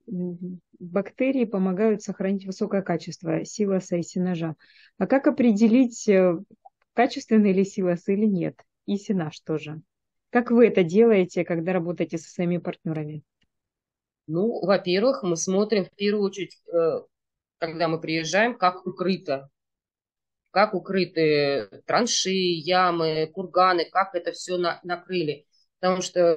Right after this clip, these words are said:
Speaker 2: бывает ситуация, что вроде как, э, укрыли пленкой, сверху засыпали соломой, накидали кирпичи, колеса и так далее, и считают, что все замечательно. А отнюдь не замечательно, потому что солома — это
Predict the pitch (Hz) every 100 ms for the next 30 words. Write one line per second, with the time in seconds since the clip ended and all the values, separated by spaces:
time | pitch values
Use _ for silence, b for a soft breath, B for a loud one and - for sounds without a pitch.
0 | 165 160 165 208 240 240 196 185 196 190
1 | - 170 - 170 220 214 196 196 185 185
2 | 170 165 - 202 233 254 233 220 226 277
3 | 311 - 269 269 - 214 214 185 190 190
4 | 202 180 175 170 160 175 190 226 294 330
5 | _ _ _ _ _ _ _ _ 196 190
6 | 208 202 190 175 170 180 - 180 202 196
7 | - 226 226 202 185 196 196 165 151 156
8 | 165 202 262 262 202 208 254 - 208 220
9 | 214 160 190 190 190 180 - _ - 185
10 | 160 151 _ - 151 147 _ b b 165
11 | 165 277 226 208 226 220 208 185 156 160
12 | - 160 165 180 285 302 220 185 170 95